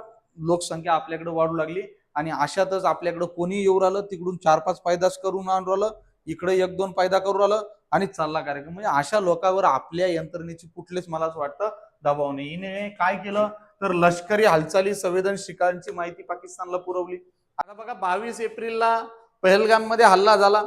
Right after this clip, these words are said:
या बाईने तेव्हा बी काहीतरी माहिती पुरवली, कारण त्या ठिकाणचे व्हिडिओ हिचे पण व्हायरल झाले. आणि ही आणि राखी सावंत यायला पाकिस्तानचा इतका पुळका आला, यायला भर चौकात घ्याव आणि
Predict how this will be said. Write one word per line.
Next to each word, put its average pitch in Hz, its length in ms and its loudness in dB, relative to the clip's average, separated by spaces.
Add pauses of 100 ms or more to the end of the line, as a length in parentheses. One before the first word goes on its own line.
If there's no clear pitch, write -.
(400)
या 185 80 2
बाईने 185 360 0
तेव्हा 202 280 2
बी 202 120 0
काहीतरी 202 340 0
माहिती 190 420 -2
पुरवली, 190 480 0
कारण 190 240 0
त्या 196 160 0
ठिकाणचे 180 440 -4
व्हिडिओ 170 340 -2
हिचे 180 220 -6
पण 196 160 -4
व्हायरल 165 340 4
झाले. 170 180 2 (460)
आणि 208 180 6
ही 233 480 4
आणि 202 340 4
राखी 208 400 6
सावंत 185 400 4 (480)
यायला 185 300 2
पाकिस्तानचा 196 720 -2
इतका 175 360 4
पुळका 208 380 4
आला, 196 380 6 (300)
यायला 180 220 4
भर 170 200 2
चौकात 170 420 4
घ्याव 196 380 8 (280)
आणि 202 340 -2